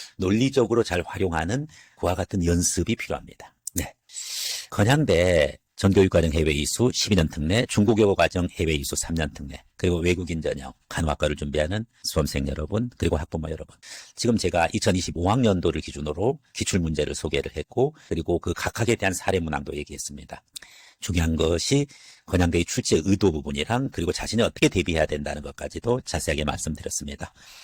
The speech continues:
본 영상을 기준으로 해서 꼭 이 영상이 건양대만 해당되는 것이 아닙니다. 다른 간호학과에도 적용할 수 있어야 되겠습니다. 물론, 어, 다른 여타의 간호대학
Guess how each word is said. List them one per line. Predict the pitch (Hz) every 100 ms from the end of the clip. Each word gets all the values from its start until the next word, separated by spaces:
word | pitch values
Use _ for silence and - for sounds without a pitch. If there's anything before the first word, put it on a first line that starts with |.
| -
본 | 113 110
영상을 | 85 82 92 98
기준으로 | - 82 82
해서 | 104 -
꼭 | - 113 - _
이 | 113 123
영상이 | 85 78 87 82 _
건양대만 | - - 101 101 92 85 82 78 - 87 87
해당되는 | 85 82 76 78
것이 | -
아닙니다. | 73 73 71 - - - - - -
다른 | - 78 123 156 156 _ _
간호학과에도 | - 82 76 73 71 - 90 - -
적용할 | 87 82 78
수 | -
있어야 | 73 -
되겠습니다. | - 71 - 76 - _
물론, | 101 95 95 143 -
어, | 78 73
다른 | - 82 87
여타의 | 82 - 90 80
간호대학 | - 87 82 85 78